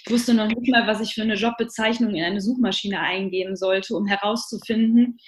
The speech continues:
was dann der Job ist, den ich dann machen will. Und das ist ja genau die Sorge, mit denen auch viele Studierende jetzt heute zu mir kommen. „Was soll ich da überhaupt eingeben?“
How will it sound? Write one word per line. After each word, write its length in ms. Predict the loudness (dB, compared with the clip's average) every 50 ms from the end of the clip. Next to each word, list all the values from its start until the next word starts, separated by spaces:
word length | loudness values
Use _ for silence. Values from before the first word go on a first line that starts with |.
| -20 _ _ _
was 220 | -2 -2 0 0
dann 160 | 0 0 2
der 180 | 4 2 2 2
Job 280 | 2 0 -2 -2 -2 -2
ist, 300 | 0 0 0 0 -2 -2
den 160 | -2 0 0
ich 100 | -2 -2
dann 160 | -2 -2 0 0
machen 300 | 0 0 0 -2 -2 0
will. 120 | 0 0
Und 120 | 0 -2
das 160 | -2 -4 -6 -8
ist 120 | -4 -4
ja 60 | -4
genau 380 | -2 -2 -4 -2 -2 -2 0 0
die 100 | -2 -2
Sorge, 420 | -2 -2 -2 0 0 0 0 -2
mit 180 | -4 -4 -4 -6
denen 120 | -6 -6
auch 100 | -6 -8
viele 200 | -8 -8 -6 -6
Studierende 420 | -6 -6 -10 -8 -6 -4 -4 -4 -4
jetzt 440 | -4 -6 -6 -6 -12 -20 -20 -20 -6 -4
heute 300 | -4 -2 -2 -4 -10 -8
zu 140 | -2 0
mir 180 | 2 2 0 -2
kommen. 240 | -4 -10 -10 -10 -8
„Was 140 | -10 -6 -4
soll 100 | -4 -4
ich 140 | -4 -4
da 60 | -4 -2
überhaupt 260 | -2 -2 -2 -2 -4
eingeben?“ 680 | -4 0 0 0 0 0 0 -2 -4 -4 -6 -8 -14